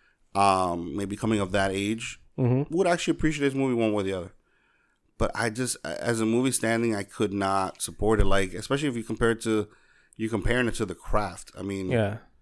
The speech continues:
Speaker 1: on its own, I think it's bad enough, but comparing it to another movie, which did a great job in storytelling,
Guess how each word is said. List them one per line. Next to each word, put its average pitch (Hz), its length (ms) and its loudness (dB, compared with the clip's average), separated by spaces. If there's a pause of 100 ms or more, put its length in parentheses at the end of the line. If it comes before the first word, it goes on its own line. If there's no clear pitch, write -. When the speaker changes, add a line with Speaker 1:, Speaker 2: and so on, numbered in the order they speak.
(460)
Speaker 1:
on 110 100 2
its 101 140 0
own, 131 360 8
I 107 160 2
think 110 200 -2
it's 98 140 -8
bad 98 200 2
enough, 98 400 -4
but 95 340 0 (220)
comparing 110 360 2
it 110 80 -4
to 110 180 -2
another 104 320 2
movie, 98 400 -2
which 95 420 -6 (680)
did 110 140 2
a - 20 -2
great 101 420 0
job 98 380 0
in 95 140 -4
storytelling, 92 760 -2